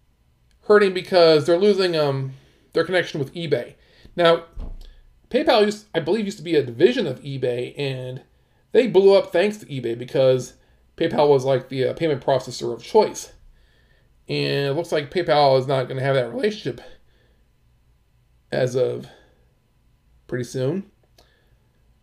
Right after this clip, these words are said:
And there, and this article is also listing some other problems like, um, challenges like, um, inflation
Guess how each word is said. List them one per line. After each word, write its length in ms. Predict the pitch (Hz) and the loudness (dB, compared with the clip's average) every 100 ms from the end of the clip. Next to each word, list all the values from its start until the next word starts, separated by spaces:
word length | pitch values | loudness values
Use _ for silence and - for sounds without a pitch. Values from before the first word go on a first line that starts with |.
| _ _ _ _ _ _ _ _ | _ _ _ _ _ _ _ _
And 80 | 160 | -2
there, 160 | 180 - | -2 -2
and 240 | 180 170 - _ | -8 -8 -12 _
this 160 | 220 233 | -12 4
article 300 | 208 202 185 | 4 4 0
is 60 | 170 | 4
also 280 | 165 165 | 4 4
listing 340 | 151 147 151 135 | 0 0 -2 -8
some 140 | 139 | -4
other 260 | 135 135 131 _ _ | -2 -2 -4 _ _
problems 300 | - 139 123 | -6 -4 -4
like, 240 | 135 131 131 | -6 -6 -6
um, 400 | 123 123 123 131 _ _ _ _ _ _ _ _ _ | -6 -6 -10 -18 _ _ _ _ _ _ _ _ _
challenges 440 | - 131 127 123 123 | -6 -4 -4 -6 -6
like, 280 | 120 120 | -8 -8
um, 380 | 120 120 117 127 _ - _ - | -12 -12 -14 -18 _ -20 _ -8
inflation 800 | 139 135 135 127 135 131 127 | -8 -6 -8 -8 -8 -8 -8